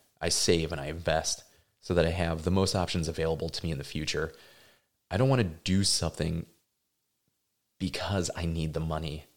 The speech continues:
That is a slow suck. We've all seen it during our lifetimes. People sitting in cubicles or working jobs, just counting down the days until they retire and stop working. I knew this one guy who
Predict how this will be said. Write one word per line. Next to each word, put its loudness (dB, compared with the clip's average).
That 2
is 6
a 2
slow 2
suck. 0
We've -4
all 4
seen 0
it -8
during -2
our -4
lifetimes. -2
People 2
sitting 0
in -6
cubicles 0
or -2
working 0
jobs, -2
just -2
counting 0
down 0
the -6
days -4
until -4
they -4
retire -2
and -6
stop -6
working. -8
I -2
knew 4
this 0
one 0
guy -2
who -2